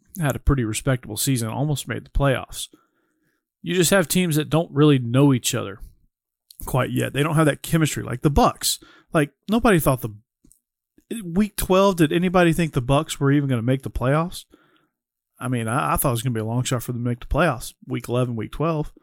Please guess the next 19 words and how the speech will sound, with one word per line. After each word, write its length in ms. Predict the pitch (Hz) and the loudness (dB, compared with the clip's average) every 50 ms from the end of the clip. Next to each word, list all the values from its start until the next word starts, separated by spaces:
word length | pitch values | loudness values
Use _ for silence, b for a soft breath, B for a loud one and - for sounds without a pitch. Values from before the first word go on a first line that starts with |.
| _ _ _ _ _ _ _ _ _ _ _ _ _ _ _ _ _ _ _ _ | _ _ _ _ _ _ _ _ _ _ _ _ _ _ _ _ _ _ _ _
And 200 | 117 117 113 117 | -4 -2 0 2
here 140 | 123 131 131 | 2 2 4
they 160 | 123 117 110 | 2 2 2
go, 540 | 110 139 151 151 139 131 127 131 131 - _ _ _ _ _ _ | 2 4 4 4 4 4 2 0 -2 -6 _ _ _ _ _ _
week 200 | 135 131 127 - | -4 -4 -2 0
thirteen, 680 | - 135 127 113 - 165 175 175 160 143 135 160 - - - - - | -2 -2 -2 0 2 2 4 4 4 2 2 0 -4 -8 -18 -10 -4
they 120 | 131 123 117 | -2 0 0
start 300 | - - 151 131 127 123 | 2 2 2 2 2 2
an 60 | 131 | 0
eight-game 400 | 135 147 - - 135 135 131 131 | -2 -2 0 2 2 2 4 2
win 160 | 143 165 180 | 0 0 0
streak. 500 | 165 - - 120 110 - - - - - _ _ _ _ _ _ _ _ _ _ _ _ _ _ _ _ _ _ _ | -2 -4 -4 -6 -6 -6 -10 -14 -20 -20 _ _ _ _ _ _ _ _ _ _ _ _ _ _ _ _ _ _ _
So 120 | - - | 2 4
you 120 | 160 185 214 | 4 6 6
never 160 | 233 214 196 | 4 4 4
know 120 | 202 202 | 4 4
what's 120 | 185 165 - | 2 2 2
gonna 180 | 160 135 127 | 0 0 0
happen 460 | 123 156 175 202 170 - - 104 - | 2 2 2 2 0 -2 -6 -12 -12